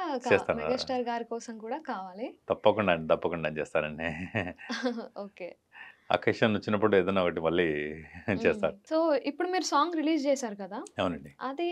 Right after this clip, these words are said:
Speaker 1: ఎన్-, ఏ సోషల్ మీడియా, like, ఏ YouTube-లో రిలీజ్ చేశారా? ఎందులో?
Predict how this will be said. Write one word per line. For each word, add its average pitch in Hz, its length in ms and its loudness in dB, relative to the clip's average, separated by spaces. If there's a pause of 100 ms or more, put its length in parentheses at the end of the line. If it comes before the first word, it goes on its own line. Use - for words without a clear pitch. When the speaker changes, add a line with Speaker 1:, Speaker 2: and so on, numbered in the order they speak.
Speaker 1:
ఎన్-, 254 280 0
ఏ 262 140 6 (460)
సోషల్ 262 320 -2
మీడియా, 277 340 -2
like, 240 200 -2 (100)
ఏ 233 320 0
YouTube-లో 285 400 0
రిలీజ్ 214 360 -4
చేశారా? 214 640 -14
ఎందులో? 277 360 -8